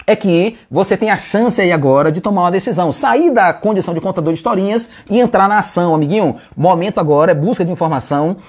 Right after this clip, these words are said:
E assim, ó, hoje o, o que a internet mostrou é o seguinte: que nós temos a chance de gerar conexão com as pessoas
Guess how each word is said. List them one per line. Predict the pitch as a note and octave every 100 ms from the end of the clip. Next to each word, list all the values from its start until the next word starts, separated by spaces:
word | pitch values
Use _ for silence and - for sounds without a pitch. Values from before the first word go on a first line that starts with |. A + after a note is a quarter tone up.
| - -
E | F#3
assim, | A#3 A3
ó, | F3+ -
hoje | F#3+ A3 C#3+
o, | D#3+ D#3+
o | D#3+
que | G#3
a | G#3
internet | - D#3 G3
mostrou | F#3 D#3 - F3
é | G3+
o |
seguinte: | G3 F3+ D#3 - G#2+ - - -
que | E3+ F#3+
nós | G3
temos | G3 F#3+
a | A#3
chance | A#3 G3+ A3 A3+
de | F3 F3
gerar | F#3+ F#3
conexão | A3 B3+ A#3+ - F#3+ G#3+
com | A#3
as | A#3
pessoas | B3 B3 - F#3 A3 -